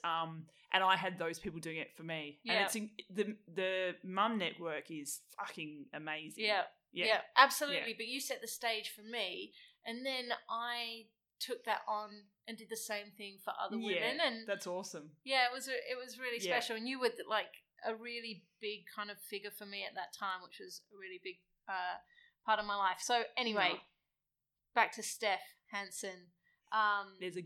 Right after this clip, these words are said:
Speaker 1: good chance this might turn onto you quite a few times throughout this
Speaker 2: <laughs>
Speaker 1: as I deflect. <laughs>
Speaker 2: Yeah, you can deflect, but I'm,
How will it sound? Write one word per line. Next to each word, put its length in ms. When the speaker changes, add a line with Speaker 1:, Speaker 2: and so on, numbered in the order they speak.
Speaker 1:
good 220
chance 340
this 180
might 280
turn 500
onto 300
you 320
quite 220
a 20
few 160
times 360
throughout 260
this 160
Speaker 2:
<laughs> 200
Speaker 1:
as 220
I 340
deflect. 720
<laughs> 60
Speaker 2:
Yeah, 300
you 60
can 120
deflect, 400
but 140
I'm, 200